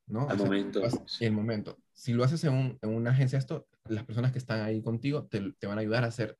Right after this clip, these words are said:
Speaker 1: esa navegación súper rápido, súper rápido.
Speaker 2: Definitivamente.
Speaker 1: Si en un momento, eh, tú estás, has tomado la prueba de casa y, y el, y el resultado sale inde-, sale indeterminado o sale ne-, reactivo,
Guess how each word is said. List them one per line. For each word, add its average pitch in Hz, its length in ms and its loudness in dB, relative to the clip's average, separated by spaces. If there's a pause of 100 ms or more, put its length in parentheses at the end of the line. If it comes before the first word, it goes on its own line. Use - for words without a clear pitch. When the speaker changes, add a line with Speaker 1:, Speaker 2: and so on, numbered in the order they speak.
Speaker 1:
esa 113 240 0
navegación 110 540 -2
súper 135 680 -4
rápido, 104 600 -4 (320)
súper 113 260 4
rápido. 107 180 4
Speaker 2:
Definitivamente. 98 560 2 (180)
Speaker 1:
Si - 220 4
en 127 100 8
un 143 80 4
momento, 139 800 2
eh, 110 280 -2
tú - 80 -4
estás, 117 420 0
has 127 160 -2
tomado 113 260 0
la 104 140 -2
prueba 104 400 2
de 98 240 -4
casa 117 540 0 (160)
y, 110 160 -6 (100)
y 110 140 2
el, 101 220 -2
y 107 100 0
el 101 60 0
resultado 107 260 -2
sale 131 120 2
inde-, 117 200 0
sale 110 220 -2
indeterminado 113 840 0
o 95 180 -2
sale 104 220 -4
ne-, 104 240 -4
reactivo, 139 580 -2